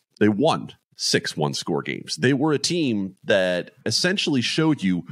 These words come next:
we're close, right? We're, we're pretty close to being able to do something. And if that one little thing that they're close to being able to do is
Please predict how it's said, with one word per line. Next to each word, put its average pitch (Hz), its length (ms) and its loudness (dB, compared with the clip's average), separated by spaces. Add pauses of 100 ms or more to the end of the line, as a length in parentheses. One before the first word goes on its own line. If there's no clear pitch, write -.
(160)
we're - 140 0
close, - 640 -4 (280)
right? 143 280 2 (200)
We're, 117 220 -2
we're 151 160 -2
pretty 175 500 -2
close 120 360 2
to - 80 -4
being 98 320 2
able 85 160 0
to 78 80 -2
do 71 180 -2
something. - 360 -6 (760)
And 120 120 4
if 135 120 2
that 139 240 -2 (380)
one 165 340 4
little 160 200 2
thing 107 460 0
that 107 140 -4
they're 110 140 2
close 135 380 -2
to - 60 -8
being 123 300 0
able 107 140 -2
to 90 60 2
do 82 400 0 (480)
is 98 520 2